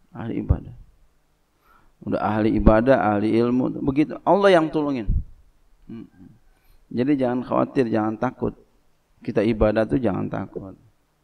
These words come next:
Nanti dikasih sama Allah. Dikasih, ya.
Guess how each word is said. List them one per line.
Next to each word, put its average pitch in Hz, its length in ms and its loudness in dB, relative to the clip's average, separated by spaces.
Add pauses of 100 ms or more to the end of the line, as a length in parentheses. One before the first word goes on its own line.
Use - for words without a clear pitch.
(140)
Nanti - 220 -8
dikasih 110 480 -8
sama 123 160 -6
Allah. 110 260 -6 (1000)
Dikasih, 113 640 -4 (400)
ya. 117 480 -6